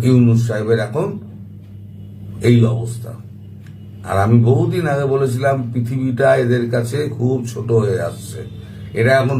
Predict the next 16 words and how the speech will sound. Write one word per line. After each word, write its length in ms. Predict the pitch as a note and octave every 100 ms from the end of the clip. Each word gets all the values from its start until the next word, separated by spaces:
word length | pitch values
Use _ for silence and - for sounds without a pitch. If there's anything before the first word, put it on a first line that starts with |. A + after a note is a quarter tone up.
| A#2
বুঝতে 260 | C3 A#2+ D#3
পারছে 260 | D#3 - D3+ A#2
না 80 | G#2+ A2+ - - - -
পৃথিবীর 560 | C3 C3+ C#3+ D3+ D#3+ D#3+ D#3 D3
কোথাও 600 | D3+ A#2 D3+ D#3+ E3 E3+ E3+
গিয়ে 220 | D3 D3 D3 C#3
এরা 160 | C3 B2 A#2
শান্তি 340 | A2+ G2+ G2+ F2
পাবে 220 | E2+ D#2+ D#2
না। 60 | C#2+ - - - - - E2+
যেখানে 400 | B2+ A#2+ D3 D#3 D#3 B2+
যাবে, 300 | A#2 - - - - - - - A#2
এই 100 | C3 A2+
সরকার 440 | G2+ G#2 G#2 A#2+ B2 A#2 A#2
যদি 160 | A2+ A#2
পরিবর্তন 640 | G#2 G2 G2 G2 - A#2